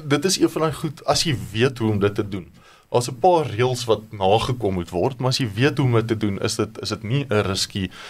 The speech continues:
belegging nie. En, ehm, mense, ek het nou die dag lees ek 'n artikel, mense betaal dertig persent van hulle salaris aan huur. So as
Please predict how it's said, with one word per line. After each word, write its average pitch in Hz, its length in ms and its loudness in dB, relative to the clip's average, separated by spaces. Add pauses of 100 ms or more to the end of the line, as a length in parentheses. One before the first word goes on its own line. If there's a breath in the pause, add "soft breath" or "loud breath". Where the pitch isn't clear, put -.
(320 loud breath)
belegging 107 720 0
nie. 90 220 -4
En, 113 360 2
ehm, 113 240 2 (840 soft breath)
mense, 131 540 2 (200)
ek 147 120 4
het 170 80 -2
nou 123 100 6
die 151 140 6
dag 156 100 -4
lees 127 240 2
ek 139 60 -8
'n 143 40 8 (140)
artikel, 135 480 -2
mense 123 440 2
betaal 147 600 2 (440)
dertig 117 580 2
persent 139 440 2
van 131 180 0
hulle 123 160 2
salaris 95 1000 0 (380)
aan 107 200 0
huur. 98 500 -6 (1040)
So - 180 2
as 131 280 2